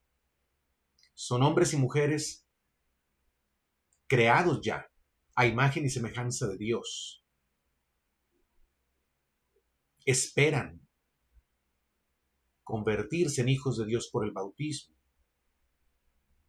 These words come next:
Son hermanos nuestros, de nuestra raza, de nuestra sangre. Y están siendo asesinados. Si no protegemos a los más débiles, seguramente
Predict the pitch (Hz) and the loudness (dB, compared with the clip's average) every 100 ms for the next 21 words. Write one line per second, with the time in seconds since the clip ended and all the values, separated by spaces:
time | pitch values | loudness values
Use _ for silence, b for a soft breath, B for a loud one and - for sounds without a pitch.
0 | _ _ _ - _ _ - - 131 135 | _ _ _ -20 _ _ -12 0 2 2
1 | 135 139 127 147 156 - - - - - | 2 0 0 0 -4 -8 -12 -12 -14 -14
2 | - _ _ _ _ _ - 113 113 - | -20 _ _ _ _ _ -8 -6 -6 -4
3 | 120 - 139 135 110 98 107 - - - | -6 -2 -2 -2 -4 -4 -6 -8 -8 -6
4 | 160 156 113 - _ _ _ _ _ _ | -6 -6 -10 -10 _ _ _ _ _ _
5 | _ _ _ _ _ _ - _ _ _ | _ _ _ _ _ _ -20 _ _ _
6 | - - _ 117 - 131 135 165 175 131 | -20 -20 _ -8 -2 0 0 -2 -4 -4
7 | - 95 87 - _ - _ _ _ _ | -8 -10 -16 -20 _ -20 _ _ _ _
8 | _ _ _ _ - 127 139 156 156 139 | _ _ _ _ -8 0 2 2 2 0
9 | 156 156 143 131 139 147 - - _ _ | -2 -2 -2 0 -2 -4 -6 -12 _ _
10 | _ 117 156 131 123 123 - - _ _ | _ -2 0 0 -2 -6 -8 -18 _ _
11 | _ _ _ _ _ _ _ _ _ _ | _ _ _ _ _ _ _ _ _ _
12 | _ _ _ _ _ _ _ _ _ _ | _ _ _ _ _ _ _ _ _ _
13 | _ _ _ _ - 123 - 165 156 143 | _ _ _ _ -4 0 2 0 0 -2
14 | - 131 - | -2 -4 -4